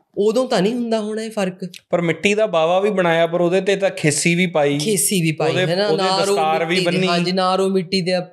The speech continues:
Speaker 1: ਬਾਵੇ ਆ ਵੀ ਤੇਰਾ ਪਿਓ ਪਰਦੇਸੀ,
Speaker 2: ਪਿਓ
Speaker 1: ਹੈ ਨਾ?
Speaker 2: ਪਰਦੇਸੀ।
Speaker 1: ਤੇ ਆਪਣੀ ਧੀ ਨੂੰ ਜਾਈ ਨਹੀਂ ਤੁਸੀਂ ਕਿਵੇਂ ਇਹ ਸੋਚ ਲਿਆ ਕਿ ਇਹਨੂੰ ਫੂਕ ਦਈਏ?
Speaker 2: ਇਹਨੂੰ ਫੂਕ ਦਈਏ।
Speaker 1: ਜੇ ਮੈਂ ਉਦੋਂ, ਜਦੋਂ ਮੈਂ ਜਾ ਕੇ ਗੁੱਡੀ ਫੂਕਣ ਦੇ ਉੱਤੇ ਮਿੱਠੀ ਰੋਟੀ ਖਾ ਆਉਂਦੀ ਹੁੰਦੀ ਸੀ ਨਾ, ਅੱਠ ਦਸ ਸਾਲ ਦੀ ਹੋਣੀ,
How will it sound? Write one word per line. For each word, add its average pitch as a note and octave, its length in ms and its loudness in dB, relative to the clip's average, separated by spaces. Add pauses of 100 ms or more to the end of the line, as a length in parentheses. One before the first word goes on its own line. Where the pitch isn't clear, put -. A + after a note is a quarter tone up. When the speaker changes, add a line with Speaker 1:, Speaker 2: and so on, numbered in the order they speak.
Speaker 1:
ਬਾਵੇ D#3+ 380 0
ਆ D#3+ 60 2
ਵੀ D#3+ 120 -2
ਤੇਰਾ D#3+ 200 -2
ਪਿਓ D3+ 240 -2
ਪਰਦੇਸੀ, C3 340 0
Speaker 2:
ਪਿਓ C#3+ 60 2
Speaker 1:
ਹੈ - 40 -2
ਨਾ? - 20 -
Speaker 2:
ਪਰਦੇਸੀ। C3+ 580 0 (240)
Speaker 1:
ਤੇ D#4 180 -2
ਆਪਣੀ E4+ 380 0
ਧੀ D4 420 -2
ਨੂੰ D#4+ 180 2
ਜਾਈ D4+ 320 0
ਨਹੀਂ D4 140 -2
ਤੁਸੀਂ C#4 260 -6
ਕਿਵੇਂ C#4 300 -4
ਇਹ D4 60 -4
ਸੋਚ B3+ 280 0
ਲਿਆ B3 140 0
ਕਿ B3 120 -4
ਇਹਨੂੰ C4+ 160 -2
ਫੂਕ A3+ 240 -4
ਦਈਏ? G#3 120 -6
Speaker 2:
ਇਹਨੂੰ D#3+ 240 2
ਫੂਕ C3+ 300 -2
ਦਈਏ। G#2+ 280 -4 (180)
Speaker 1:
ਜੇ A#3 300 2
ਮੈਂ C#4+ 280 0
ਉਦੋਂ, A3+ 460 0
ਜਦੋਂ A#3 240 -2
ਮੈਂ F#3 240 0
ਜਾ G3 160 -2
ਕੇ G#3 100 -4
ਗੁੱਡੀ F#3 320 -2
ਫੂਕਣ G3 320 -4
ਦੇ G3 80 2
ਉੱਤੇ G3 160 0
ਮਿੱਠੀ F#3+ 280 -2
ਰੋਟੀ F#3 320 0
ਖਾ G3 220 -4
ਆਉਂਦੀ F#3+ 240 0
ਹੁੰਦੀ F#3 180 -4
ਸੀ F#3 100 -4
ਨਾ, C4+ 140 -4
ਅੱਠ A3 120 -10
ਦਸ F#3 240 0
ਸਾਲ E3+ 240 -4
ਦੀ E3+ 100 -4
ਹੋਣੀ, E3+ 280 -6